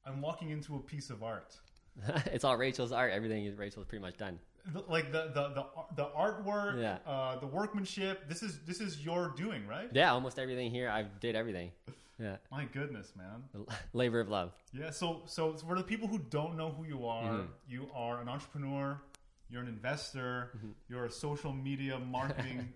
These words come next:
Speaker 2: <laughs>
Speaker 1: guru.
Speaker 2: Thanks, man.
Speaker 1: You are a podcast host, Fruitful
Speaker 2: Mm-hmm.
Speaker 1: Investing, which you just launched. Congratulations.
Speaker 2: Thanks.
Speaker 1: And there, there's, there's so much I want for us to talk about today,
Speaker 2: Mm-hmm.
Speaker 1: and there's so many different directions where we wanna,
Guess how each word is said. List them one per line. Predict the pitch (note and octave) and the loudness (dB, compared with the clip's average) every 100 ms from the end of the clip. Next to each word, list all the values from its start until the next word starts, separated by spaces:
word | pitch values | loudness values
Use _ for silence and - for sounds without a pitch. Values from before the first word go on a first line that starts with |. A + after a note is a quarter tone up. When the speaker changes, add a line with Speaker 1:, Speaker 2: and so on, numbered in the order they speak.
| C3+ | -10
Speaker 2:
<laughs> | B2+ | -4
Speaker 1:
guru. | C#3 F3+ E3+ D#3 D#3 D3+ D3 | 4 6 6 4 4 2 0
Speaker 2:
Thanks, | G2+ G2 | 0 0
man. | F#2+ - - B2+ | -4 -6 -14 -4
Speaker 1:
You | D3+ D#3 - | 0 0 2
are | C#3 C#3 C#3 | 4 4 2
a | C3+ | -2
podcast | A#2+ D#3 E3 E3+ D#3+ D#3 | -4 0 2 4 2 2
host, | E3 D#3+ D#3 | 0 0 -2
Fruitful | - D#3+ D3 D#3 | -4 -6 -2 0
Speaker 2:
Mm-hmm. | C3+ | 2
Speaker 1:
Investing, | B2 D3+ - D3+ D3+ | 2 0 0 -2 0
which | C#3+ C3+ | -2 -4
you | |
just | B2 C#3 C#3 | -4 -4 -2
launched. | C#3 D3 D3 | 0 0 0
Congratulations. | D3 C3 C3+ C3 C3 C#3+ C#3+ C#3+ C3+ C3+ | -2 -2 -2 -2 -2 -2 -2 -2 -2 -2
Speaker 2:
Thanks. | G2 - - - - - | -6 -8 -16 -20 -16 -2
Speaker 1:
And | C#3+ C#3 C3+ - - - - - | 0 2 0 -6 -16 -20 -20 -2
there, | C#3+ D#3+ D3 | 2 2 2
there's, | D3+ D3 - - - - - - - - _ - | 0 0 -6 -16 -20 -20 -20 -20 -20 -20 _ -4
there's | D#3 D3+ | 0 0
so | - - G3+ | 0 0 2
much | G3 F#3+ | 0 0
I | E3 | -2
want | D3+ D3+ D3+ - | 0 -2 -4 -6
for | C3+ | -2
us | C3+ C3 - - | -2 -2 -12 -10
to | C3+ | -10
talk | - B2 B2 | -8 -10 -8
about | C#3 C#3+ D3 - - - - | -6 -4 -4 -8 -18 -20 -14
today, | - D3 D#3+ F#3+ F#3+ | -8 -4 -4 -6 -6
Speaker 2:
Mm-hmm. | G2+ F2+ - - | -8 -8 -12 -8
Speaker 1:
and | B2+ | -6
there's | B2 | -4
so | D#3+ | -4
many | D#3 | -2
different | D3 D3 D3 - - B2+ | -4 -8 -12 -12 -12 -6
directions | B2+ B2 - C#3 B2 | -2 -2 -2 -6 -4
where | B2 | -4
we | |
wanna, | B2 A#2+ | -2 -2